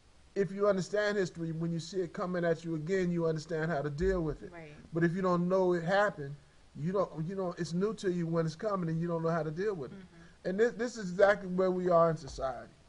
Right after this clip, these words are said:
Speaker 1: This is where we are now. And, you know, we got leaders, and a lot of people with the title leaders, they haven't stepped up to the plate and said, "Okay, we're gonna correct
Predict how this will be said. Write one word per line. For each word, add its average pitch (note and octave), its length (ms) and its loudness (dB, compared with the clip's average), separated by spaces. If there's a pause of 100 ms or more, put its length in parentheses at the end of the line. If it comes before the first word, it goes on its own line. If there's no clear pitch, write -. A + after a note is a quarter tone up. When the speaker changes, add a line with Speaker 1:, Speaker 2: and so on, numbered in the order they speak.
(120)
Speaker 1:
This F#3+ 220 -10
is F3 100 -8
where E3 200 2
we D#3 180 -2
are D3 180 0
now. C#3 280 -8 (640)
And, D#3 480 2
you F3+ 120 -4
know, D3 420 2 (420)
we F3 120 -4
got F#3 300 8
leaders, E3 600 0 (920)
and D3 840 -4 (160)
a D3+ 40 -2
lot E3 160 4
of D#3+ 80 -8
people D3+ 180 -6
with C#3+ 120 -8
the C3+ 60 -14
title F#3+ 400 4
leaders, C3+ 540 -10
they C3+ 140 -12
haven't C#3+ 520 -4
stepped D#3 380 -4
up E3 140 -8
to D3+ 80 -12
the C#3+ 80 -14
plate D3+ 320 -4
and C#3+ 100 -14
said, C#3 260 -8
"Okay, C#3 300 -8
we're C#3+ 180 -8
gonna C#3+ 240 -8
correct C3 420 -12